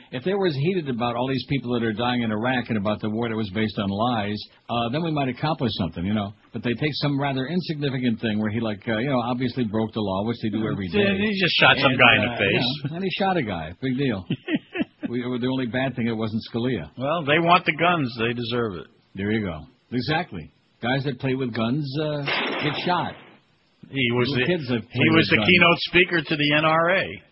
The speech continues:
Speaker 1: Yeah.
Speaker 2: last year.
Speaker 1: Well, they got their own orifice. Don't you remember they said we're gonna have basically our own office right next to the, uh, Oval Office?
Speaker 2: Yeah.
Speaker 1: Remember that?
Speaker 2: Yep. The headline
Speaker 1: Gun
Speaker 2: in the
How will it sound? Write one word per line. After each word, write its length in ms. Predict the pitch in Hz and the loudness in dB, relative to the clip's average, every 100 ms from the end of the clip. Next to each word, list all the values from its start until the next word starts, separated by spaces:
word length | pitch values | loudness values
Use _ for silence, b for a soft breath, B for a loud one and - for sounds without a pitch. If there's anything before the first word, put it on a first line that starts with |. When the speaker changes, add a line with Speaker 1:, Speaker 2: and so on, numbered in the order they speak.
| - | -8
Speaker 1:
Yeah. 200 | 101 98 | -4 -4
Speaker 2:
last 280 | 120 107 101 - | -2 -2 -2 -6
year. 220 | 101 85 | -8 -6
Speaker 1:
Well, 80 | 143 | -4
they 80 | 156 | -2
got 180 | 170 165 | -2 -2
their 120 | 156 | -2
own 120 | 151 | -2
orifice. 420 | 139 151 110 98 | 0 -2 -2 -6
Don't 200 | 110 110 | -2 -2
you 60 | 110 | 0
remember 160 | 120 117 | 0 0
they 100 | 117 | -4
said 100 | 123 | -4
we're 100 | 110 113 | -4 -2
gonna 100 | 110 | -2
have 80 | 101 | 0
basically 360 | 113 110 107 110 | -2 -4 -4 -2
our 100 | 110 | 0
own 100 | 110 | -2
office 380 | 98 107 120 107 | -2 -4 -4 -4
right 140 | 110 110 | -2 -2
next 180 | 110 - | -2 -4
to 60 | |
the, 160 | 101 101 | -4 -4
uh, 40 | |
Oval 320 | 95 113 110 107 117 | -4 -4 -2 -2 -2
Office? 240 | 123 127 - - | -2 -4 -8 -12
Speaker 2:
Yeah. 140 | 107 98 | -8 -4
Speaker 1:
Remember 80 | 117 120 127 | -2 -2 -4
that? 40 | - - | -8 -10
Speaker 2:
Yep. 200 | 101 - _ _ _ _ _ _ | -8 -8 _ _ _ _ _ _
The 60 | 107 131 | -2 0
headline 360 | 147 143 139 131 | 2 6 6 6
Speaker 1:
Gun 40 | |
Speaker 2:
in 60 | |
the 60 | 120 | 2